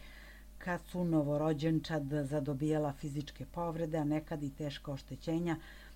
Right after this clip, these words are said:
da ima slučajeva kada su majke sumnjale da su im bebe ostale bez kiseonika ili da nešto nije bilo kako treba, da su, na primer, bez plodove vode bile čak i po dvadeset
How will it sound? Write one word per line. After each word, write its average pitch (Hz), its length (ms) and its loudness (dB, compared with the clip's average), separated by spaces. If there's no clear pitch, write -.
da 165 160 -2
ima 175 300 2
slučajeva 165 560 -2
kada 160 300 -2
su - 160 -6
majke 160 340 2
sumnjale 165 600 0
da 147 140 -2
su 156 180 -6
im 147 80 0
bebe 151 320 -2
ostale 151 460 0
bez 143 340 -2
kiseonika 156 680 -2
ili 165 220 -2
da 160 120 2
nešto 160 360 2
nije 170 260 -2
bilo 160 260 -2
kako 156 280 -6
treba, 156 440 0
da 190 140 -2
su, - 140 0
na 185 140 4
primer, 170 460 0
bez 165 280 -2
plodove 147 600 0
vode 156 380 0
bile 143 500 -2
čak 139 200 -6
i 147 120 -4
po 180 120 0
dvadeset 127 600 -2